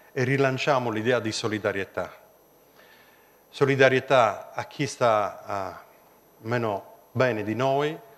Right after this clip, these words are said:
solidarietà alle famiglie, e questo lo, poi dovrà sicuramente essere tradotto in atti. Però sicuramente il, io penso che la parola d'ordine in questo momento uno,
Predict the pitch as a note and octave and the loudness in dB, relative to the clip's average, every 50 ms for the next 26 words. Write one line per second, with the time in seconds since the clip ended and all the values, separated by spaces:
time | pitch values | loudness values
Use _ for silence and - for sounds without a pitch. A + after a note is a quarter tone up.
0 | - - _ _ _ _ _ _ _ _ _ _ _ _ - _ - - - C3+ | -20 -20 _ _ _ _ _ _ _ _ _ _ _ _ -20 _ -14 -6 -2 -2
1 | C3 C3 B2+ B2+ B2 B2+ B2 - C3 A#2 G#2+ G#2+ - - - A#2 A#2+ A#2+ G#2 F#2+ | 0 2 2 2 2 2 2 4 4 4 4 2 0 -2 -2 -2 -2 -2 -4 -4
2 | G2 F#2+ F#2+ G#2+ B2+ C#3 - - - _ _ _ - _ _ _ _ _ _ _ | -6 -4 -4 -4 -6 -6 -12 -20 -20 _ _ _ -20 _ _ _ _ _ _ _
3 | _ _ _ _ _ - C3 - - F3+ F3 - - D3 B2+ A#2+ G#2+ - - - | _ _ _ _ _ -8 -6 0 0 0 0 2 2 2 4 4 2 0 -6 -16
4 | - - A#2 - - D#3+ D3+ C3+ A#2 A#2 B2+ A#2+ - - C3+ - C#3 C3+ C#3 D3 | -16 -16 -18 -2 2 2 2 4 4 4 4 4 2 0 -4 -2 -2 0 0 0
5 | C3+ - B2+ A#2+ - - B2+ A#2 A2 - - B2 B2 A#2+ B2+ B2 A#2+ - - A#2+ | 0 0 0 -2 0 0 0 0 0 0 0 0 2 2 2 0 0 -2 -4 -4
6 | A2 A2+ A2 G2+ F2 - - - - - - _ _ - - - - - - - | -2 0 0 -2 -2 -6 -12 -20 -20 -20 -20 _ _ -20 -20 -20 -20 -20 -20 -20
7 | _ _ _ - D3 D#3+ - - B2+ C#3+ D3 D3 D#3 E3+ E3+ D#3 C#3 D3 C3 B2 | _ _ _ 0 0 2 2 -2 -2 0 0 2 2 0 -2 0 0 0 0 0
8 | B2+ B2+ A#2+ A#2 A2+ G#2+ G#2 - - - - D#3 C#3+ - D#3 C#3+ C3+ - A#2 A2+ | 0 0 0 0 0 -2 -6 -12 -18 -10 -6 -6 -2 0 0 0 0 -2 0 0
9 | A#2+ A#2 - - C3+ C#3 C#3+ C3+ B2+ B2 C#3 D3 D3 D3 C#3 B2+ A#2 A2+ A2 - | 0 0 2 2 2 4 4 4 4 4 4 2 2 2 0 -2 -4 -6 -6 -6
10 | C3 A2+ - B2+ B2+ C3 C#3 D3 C#3 B2+ A#2 A2 A2+ | -8 -6 -4 -6 -4 -4 -4 -4 -4 -6 -6 -6 -6